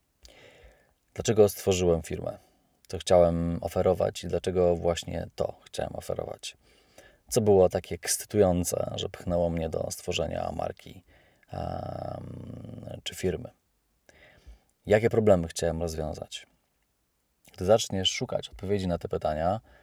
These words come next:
będziesz bliżej brand purpose, e, poczujesz różne powody,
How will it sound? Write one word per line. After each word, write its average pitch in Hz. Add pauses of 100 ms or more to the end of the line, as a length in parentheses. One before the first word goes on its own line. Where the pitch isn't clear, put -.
(300)
będziesz 95
bliżej 87
brand 87
purpose, - (100)
e, 50 (920)
poczujesz -
różne 85
powody, 90